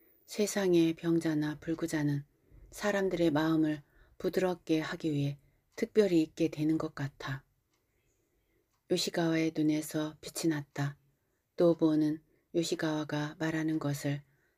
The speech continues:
제대로 이해하지 못해서 멍청해 있었다.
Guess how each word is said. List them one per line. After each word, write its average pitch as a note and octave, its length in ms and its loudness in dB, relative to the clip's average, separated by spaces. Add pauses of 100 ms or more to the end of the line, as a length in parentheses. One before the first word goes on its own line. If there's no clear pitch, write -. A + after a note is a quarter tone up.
제대로 D#3+ 560 2
이해하지 E3 400 0
못해서 D3 640 -4 (240)
멍청해 D#3 800 0
있었다. C#3 640 -8